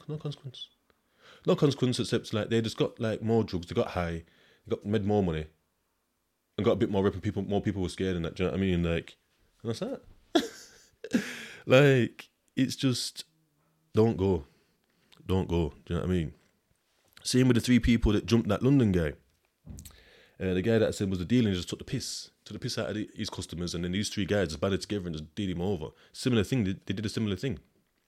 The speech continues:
And he was kinda keep, trying to keep it on the wraps a little bit 'cause he's on his road thingy.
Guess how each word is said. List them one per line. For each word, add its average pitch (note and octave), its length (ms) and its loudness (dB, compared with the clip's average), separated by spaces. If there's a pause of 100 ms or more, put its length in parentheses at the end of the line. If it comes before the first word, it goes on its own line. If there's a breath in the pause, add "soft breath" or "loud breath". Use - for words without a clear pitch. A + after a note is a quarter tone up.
(1800 loud breath)
And G2 680 0
he D#3+ 80 2
was D3+ 60 4
kinda C3 180 2
keep, - 320 -8
trying B2+ 160 -6
to A2 60 -8
keep A#2 120 -12
it - 60 -2
on G#2 80 -4
the F#2 60 -2
wraps - 220 -2
a - 20 -10
little D#2+ 160 -8
bit E2+ 100 -8
'cause - 120 -12
he's A2 120 -4
on G2 80 -2
his E2 140 -6
road G2 180 0
thingy. D2 380 -10